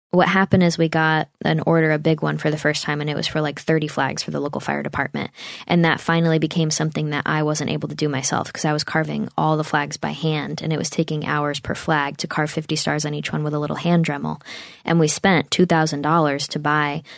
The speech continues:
a C N C, and that was basically all that we had saved up in the account. And so to be able to actually do what the orders were, we had to make a little bit of an investment. But ever since then, we've been rocking and rolling with the same thing. And that was all just from YouTube tutorials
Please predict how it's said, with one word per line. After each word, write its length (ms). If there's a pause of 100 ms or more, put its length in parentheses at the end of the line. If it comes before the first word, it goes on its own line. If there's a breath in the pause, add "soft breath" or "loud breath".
(120)
a 80
C 160
N 120
C, 220
and 120
that 80
was 120
basically 440
all 200
that 100
we 80
had 140
saved 320
up 260 (320 loud breath)
in 120
the 100
account. 340
And 180
so 260
to 140
be 180
able 260
to 300
actually 640 (480)
do 400
what 280
the 60
orders 460
were, 240
we 120
had 180
to 60
make 160
a 40
little 200
bit 120
of 100
an 80
investment. 500
But 240
ever 180
since 300
then, 160
we've 200
been 280 (260 loud breath)
rocking 260
and 120
rolling 180
with 80
the 80
same 240
thing. 260
And 140
that 100
was 120
all 160
just 180
from 140
YouTube 300
tutorials 680